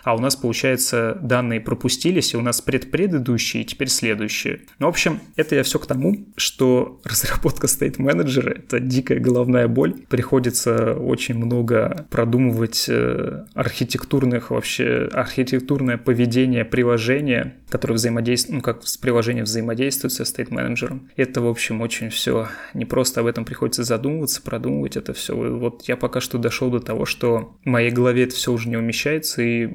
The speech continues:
буду реально писать спецификацию и как-то консультироваться с сообществом, какие могут быть варианты, какие, может быть, там какие-то хуки добавлять и так далее, и так далее.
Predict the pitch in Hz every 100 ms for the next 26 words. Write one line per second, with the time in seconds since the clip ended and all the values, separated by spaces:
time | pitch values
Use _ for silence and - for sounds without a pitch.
0 | - - 131 127 123 113 117 123 117 113
1 | 131 - - - 113 113 - - - -
2 | 123 - - 120 117 113 - 120 123 120
3 | 113 - - - - - - - 117 131
4 | 123 131 123 113 113 - 117 127 - -
5 | 117 120 113 127 117 117 123 120 123 113
6 | 120 117 113 107 - - - 117 120 117
7 | 113 123 117 - - - 127 - 117 113
8 | 110 110 - - 113 113 113 - 120 113
9 | 117 -